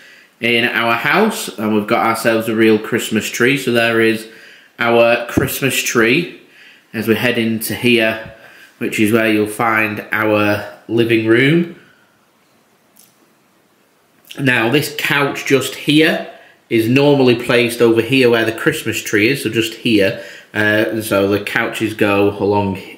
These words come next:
here like that, rather than going like that, but we've switched it up to accommodate the Christmas tree, so it's getting light, 'cause it is, uh, a real Christmas tree.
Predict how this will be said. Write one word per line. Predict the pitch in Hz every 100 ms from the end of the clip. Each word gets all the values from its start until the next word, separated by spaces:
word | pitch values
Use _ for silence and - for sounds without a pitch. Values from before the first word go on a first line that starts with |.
| _
here | - 107 101
like | 98 95 98 -
that, | 98 110 120 - - - -
rather | 104 98 101
than | 98 98
going | 98 95 95 92
like | 98 98 117
that, | 95
but | 104
we've | 87
switched | - 120 - -
it | 98
up | 92 -
to | - 95 95 - - - -
accommodate | - 120 110 104 -
the |
Christmas | - 107 - 104
tree, | - 107
so | 104
it's | 101
getting | - 98 101
light, | 101 107 117
'cause | -
it | 104
is, | 104 101 -
uh, | 101 -
a |
real | 107 101
Christmas | 101 113 - 101 -
tree. | - 110 143